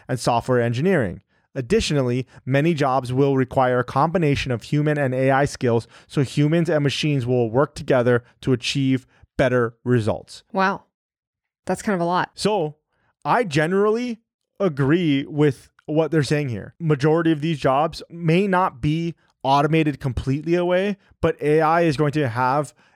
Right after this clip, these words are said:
Speaker 1: a massive role, and it already does in many of these fields, in the production and the efficacy of these people in these roles.
Speaker 2: I think,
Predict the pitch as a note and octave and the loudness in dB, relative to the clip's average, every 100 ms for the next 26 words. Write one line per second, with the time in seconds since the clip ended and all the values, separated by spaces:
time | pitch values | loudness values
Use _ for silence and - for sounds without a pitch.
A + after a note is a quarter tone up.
0 | _ D3+ C#3 C3+ B2 A2+ C3+ D3+ D#3+ - | _ 2 4 4 0 -2 -2 0 -2 -2
1 | C#3+ A2+ A#2+ G2 F#2+ C#3+ E3 E3 F#3 G3+ | -2 0 -2 -2 -2 -2 0 2 2 4
2 | F3 D3 D3 D3+ B2+ A#2+ B2 B2 A2 A2+ | 2 2 2 2 0 -2 0 0 -2 -6
3 | - - B2 G2+ D2 - - E3+ D3+ C3 | -6 -2 0 -2 -6 -6 0 2 2 0
4 | A#2+ - _ _ _ C3+ C#3 C#3 C3 B2 | -6 -8 _ _ _ -4 0 2 2 -2
5 | A#2 - _ _ - D3+ D#3 D3 - D3+ | -6 -12 _ _ -4 -2 0 -2 0 0
6 | C3+ - A#2+ C3+ C3 C3+ - C#3+ - B2+ | 0 -4 -4 -2 0 0 -2 -6 -4 -2
7 | A#2+ A#2 - C3+ B2+ A#2 C3 B2+ - C#3+ | 0 -2 0 2 2 2 0 0 0 -2
8 | C3+ B2 A#2 A#2 B2 A#2 A2 G2+ G#2 F#2+ | 0 2 2 2 2 0 -2 -2 -2 -2
9 | - - - B3 D#4 F#4 | -4 -10 -6 -6 -6 -8